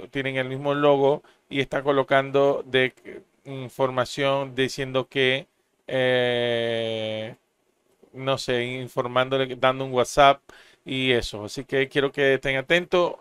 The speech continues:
ese no soy yo. Si ustedes quieren saber de mí directamente, los invito en el, la descripción del enlace, en la descripción del video, van a ver el enlace. En el enlace entran a Telegram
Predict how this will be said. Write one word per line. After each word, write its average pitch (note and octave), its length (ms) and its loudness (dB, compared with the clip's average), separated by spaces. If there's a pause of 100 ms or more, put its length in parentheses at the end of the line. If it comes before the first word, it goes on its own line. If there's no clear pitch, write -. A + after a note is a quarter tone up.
ese C#3+ 320 -2
no B2+ 100 -6
soy C#3+ 220 -4
yo. F3 340 2 (520)
Si - 200 -4
ustedes D3 240 2
quieren D3 240 0
saber C#3+ 680 4
de C3 180 4
mí C#3 140 -2
directamente, C#3+ 1080 -2
los C3 180 0
invito D3+ 600 0
en C3+ 240 -4
el, B2+ 180 -2
la B2 120 2
descripción B2 500 -4
del B2+ 160 0
enlace, D3+ 500 4 (300)
en B2 140 -8
la B2+ 80 4
descripción B2+ 460 -2
del B2 140 0
video, F3 420 6 (240)
van C3 220 4
a C3 60 6
ver C3 180 4
el B2 140 0
enlace. F#3 600 4
En B2+ 120 -6
el A#2+ 100 -2
enlace C#3+ 680 2
entran D#3 480 0
a B2+ 80 4
Telegram E3+ 580 4